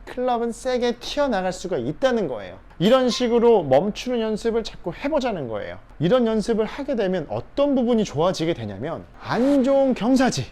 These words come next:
잔디가 안 좋은 상황, 엄청나게 도움이 될 수 있는 방법이라는 거죠. 근데 이 연습도 이 한 가지 방법만 있는 것이 아니라 두 가지 방법이 있어요.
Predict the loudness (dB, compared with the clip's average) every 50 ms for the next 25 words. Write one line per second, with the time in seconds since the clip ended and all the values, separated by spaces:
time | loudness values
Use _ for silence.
0 | -14 -20 -20 -20 -18 -10 -6 -2 0 0 2 2 2 4 4 4 6 4 4 6
1 | 6 4 4 6 4 4 4 2 0 -2 -2 0 -2 -2 -4 -10 -14 -8 -2 0
2 | 2 4 4 2 2 0 0 0 2 2 2 4 4 2 2 2 2 4 4 4
3 | 4 2 2 0 -2 -2 0 0 0 0 0 -2 -4 -6 -10 -8 -6 -2 0 4
4 | 4 4 4 4 2 0 -2 -6 -10 -12 -16 -18 -18 -20 -20 -16 -6 0 0 2
5 | 4 4 4 4 2 0 -2 -6 -2 2 2 2 2 0 -4 -12 -8 -4 -2 -2
6 | -2 -2 0 0 2 4 4 4 2 0 -4 -4 -4 0 0 0 2 2 0 0
7 | 0 -2 -2 -2 -2 -4 -4 -4 -6 -6 -6 -6 -6 -8 -8 -10 -16 -20 -20 -18
8 | -12 -8 -4 0 0 0 0 0 -2 -4 -2 -2 -4 -4 -6 -8 -10 -10 -12 -12
9 | -12